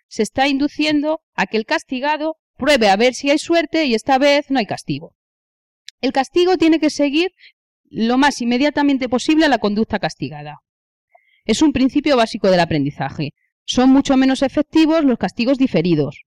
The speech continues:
como "no saldrás este fin de semana" o "no irás de vacaciones". Supongamos que el lunes el niño ha pegado a su hermano y se le castiga sin salir el fin de semana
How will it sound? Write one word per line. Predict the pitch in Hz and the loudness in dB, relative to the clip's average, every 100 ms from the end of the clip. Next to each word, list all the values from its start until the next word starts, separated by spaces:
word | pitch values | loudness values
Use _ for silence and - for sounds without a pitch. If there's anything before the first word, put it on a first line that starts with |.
| _ | _
como | 185 180 | -4 -2
"no | 175 202 | -2 0
saldrás | 226 214 214 226 | 0 0 0 -2
este | - 208 | -4 -2
fin | 220 | -2
de | 208 | -2
semana" | 196 214 277 320 330 240 | -2 0 0 2 2 2
o | 208 | 2
"no | 220 | 0
irás | 233 240 | 2 0
de | 269 | 0
vacaciones". | 220 143 - 151 127 - _ _ _ | -2 -2 -2 -4 -4 -14 _ _ _
Supongamos | - 247 - 247 285 330 359 370 | -2 -2 0 2 2 4 2 2
que | - 254 | 0 2
el | 247 | 6
lunes | 302 311 | 6 4
el | 285 269 | 4 4
niño | 302 294 | 4 2
ha | |
pegado | 247 226 240 269 | 0 0 0 0
a | |
su | 285 | -2
hermano | 302 302 320 320 | 2 2 4 2
y | 285 | 2
se | 240 | 2
le | 214 | 0
castiga | 202 - 254 262 302 330 | 0 -2 -6 0 0 2
sin | 220 | -2
salir | - 208 233 | 0 0 2
el | 226 | 0
fin | 208 | 0
de | 180 | -2
semana | 151 143 127 123 | -4 -8 -8 -12